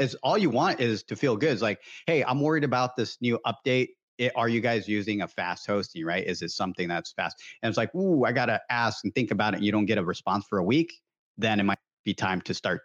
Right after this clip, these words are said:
asking some questions. Um, the other thing is, um, do they know about this, this core, right? So you gotta kinda look at that. 'Cause if you're with an agency that, you know, responds to you is like, "Yes, absolutely, we're aware of all this.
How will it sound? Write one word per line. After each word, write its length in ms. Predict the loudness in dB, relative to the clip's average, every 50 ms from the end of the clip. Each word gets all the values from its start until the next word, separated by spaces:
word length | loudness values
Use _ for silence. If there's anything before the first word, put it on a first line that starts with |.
| _ -6
asking 300 | -6 -6 -4 -4 -8 -6
some 120 | -6 -4 -2
questions. 480 | 0 0 0 -2 -2 -4 -4 -6 -8 -14 -16 -16 -14 -14 -8 -2 0
Um, 320 | 2 2 4 4 4 2 2 0
the 180 | 0 2 2
other 180 | 2 2 2 2
thing 340 | 2 2 2 4 2 2 0 0
is, 540 | 0 2 2 2 2 2 0 -2 -4 -8 -6 -2
um, 280 | -2 0 0 -2 -4 -6 -2
do 140 | -2 0 0
they 140 | 2 0
know 360 | 0 2 2 2 2 0 -2 -6 _ _ _ _ -4
about 520 | -2 0 0 0 0 -2 -4 -8 -16 -20 _ _ _ _ _ _ _
this, 280 | -4 -4 -4 -4 -8 -12 -8
this 200 | -6 -6 -6 -6
core, 280 | -8 -4 -2 -2 0 0
right? 240 | 0 -2 -2 -2 -4
So 80 | -4
you 80 | -2 -2
gotta 160 | -2 -2 -2
kinda 240 | -2 -2 -2 0 0
look 180 | 0 0 0
at 160 | -2 -2 -4 -4
that. 180 | -6 -6 -8 -10 -12 -12 -6 -2
'Cause 220 | 0 0 0 0 0 0
if 180 | -2 -2 2 2
you're 500 | 4 4 4 4 4 2 0 -2 -6 -6 _
with 200 | -2 0 0 0
an 80 | 2 2
agency 460 | 2 2 2 2 0 0 0 0 2
that, 220 | 2 2 0 -2 -4 -8 -16 -18 -20 _ -4
you 80 | -2
know, 120 | 0 0 2
responds 520 | 0 -2 -2 -2 -2 0 2 2 0 0
to 120 | 0 2 2
you 140 | 4 4
is 120 | 4 2 2
like, 260 | 2 0 0 -2 -8 _ _ _ _ -2
"Yes, 220 | 0 0 0 0
absolutely, 440 | -2 -4 -2 0 2 2 2 2 2
we're 140 | 2 2 2
aware 260 | 2 2 2 2 2
of 80 | 0 0
all 120 | 0 2
this. 240 | 2 0 0 -2